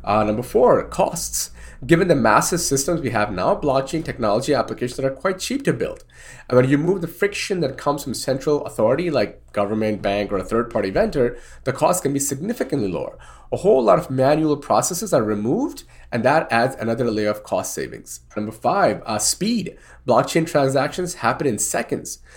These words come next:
You have removed the intermediary who has to verify and thus take their cut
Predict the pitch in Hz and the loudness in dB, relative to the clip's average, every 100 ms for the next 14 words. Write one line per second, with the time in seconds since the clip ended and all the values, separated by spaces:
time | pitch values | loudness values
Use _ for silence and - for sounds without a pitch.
0 | - - 143 131 139 156 240 202 143 139 | -16 -2 2 2 2 2 0 2 0 0
1 | 254 185 135 117 123 - - - 143 135 | -2 0 2 2 0 -4 -14 -2 2 2
2 | 131 101 131 165 127 - 104 98 113 - | 0 2 6 6 6 2 4 4 2 -2
3 | 107 120 120 - 120 104 87 85 240 139 | 0 4 4 2 -2 0 -2 0 2 2
4 | - | 0